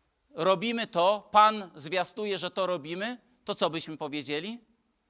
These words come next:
Idziemy z wiarą, tak? A co byście, i ja tutaj, pozwólcie, że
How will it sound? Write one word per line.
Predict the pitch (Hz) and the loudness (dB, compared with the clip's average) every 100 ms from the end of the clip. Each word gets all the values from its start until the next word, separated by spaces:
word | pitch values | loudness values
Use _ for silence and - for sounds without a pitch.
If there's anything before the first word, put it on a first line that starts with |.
| _ _ _ _ | _ _ _ _
Idziemy | - 151 180 190 | -4 -4 -4 -6
z | |
wiarą, | 208 170 98 85 | -2 -2 -2 -10
tak? | - 156 - _ _ _ _ _ _ _ _ _ _ - _ _ _ _ _ | -12 -12 -12 _ _ _ _ _ _ _ _ _ _ -20 _ _ _ _ _
A | 151 | -10
co | - 302 | -4 -4
byście, | 294 - 208 - _ | -4 -6 -8 -10 _
i | 233 | 0
ja | 277 | 2
tutaj, | 277 233 185 165 - _ _ - _ _ _ - _ | 0 -2 -2 -2 -10 _ _ -20 _ _ _ -20 _
pozwólcie, | 170 165 202 269 226 | -8 -6 -4 -4 -4
że | 180 | -4